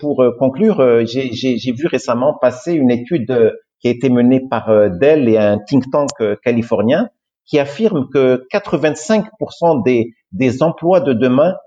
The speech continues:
n'existent pas aujourd'hui. Euh, vous imaginez, donc, euh, l'intelligence, euh, numérique, euh, cognitive va,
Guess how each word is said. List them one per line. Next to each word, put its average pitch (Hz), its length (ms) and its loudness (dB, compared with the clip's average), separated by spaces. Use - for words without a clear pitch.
n'existent 127 400 -2
pas 160 100 0
aujourd'hui. 120 540 -2
Euh, 101 540 4
vous 87 200 -6
imaginez, 127 520 2
donc, 117 300 -4
euh, 110 140 4
l'intelligence, 139 800 0
euh, 110 260 2
numérique, 131 680 2
euh, 110 260 2
cognitive 131 680 -2
va, 107 640 0